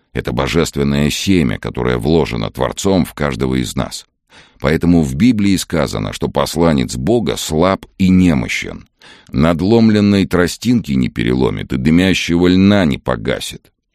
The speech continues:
С крохотным горчичным зерном сравниваются основы веры человека. Но вырастая, семечко делается деревом. Вадим задумался. Может ли священник говорить такие вещи? Мысли путались.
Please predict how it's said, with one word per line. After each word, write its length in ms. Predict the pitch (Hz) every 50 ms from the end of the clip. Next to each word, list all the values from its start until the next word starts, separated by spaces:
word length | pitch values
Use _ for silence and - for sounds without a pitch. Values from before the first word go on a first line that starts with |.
| _
С 160 | - - - -
крохотным 720 | - - 80 90 95 85 - 82 78 - - 87 85 82
горчичным 720 | 65 62 80 78 71 - - 90 80 - - 82 82 78 71
зерном 560 | 60 - 80 82 80 87 92 92 80 64 53
сравниваются 880 | - - 73 69 69 67 60 62 58 57 57 58 57 53 - - 62 60
основы 480 | 58 - - 76 71 64 53 53 53 50
веры 360 | 50 60 65 62 52 50 50
человека. 680 | - - 60 58 58 60 60 52 50 - - 50 - _ _ _ _ _
Но 180 | - 62 69 71
вырастая, 840 | 65 67 62 55 - - - - 82 85 95 107 113 95 - - - _ _ _ _ _
семечко 560 | - - - 60 67 85 92 - - - 78
делается 560 | 65 52 57 65 67 73 78 71 - - 85
деревом. 640 | 73 57 58 58 52 50 50 50 50 50 50 - _ _ _ _ _ _ _ _ _ _ -
Вадим 380 | 67 64 73 69 65 78 76 69
задумался. 720 | 58 73 67 62 65 55 50 50 50 - - - 50 - _ _ _ _ _ _ _ _ _ -
Может 480 | - 85 92 92 87 - 62 - -
ли 80 | 52 53
священник 600 | - - 62 60 - - 85 82 82 71 64 53
говорить 360 | 50 62 62 64 64 62 -
такие 340 | - 67 - - 67 65 64
вещи? 500 | 62 64 58 50 - - - 57 - _ _ _ _ _ _ _
Мысли 320 | - 73 73 67 - 73 69
путались. 580 | - - 69 - - - 50 50 - - -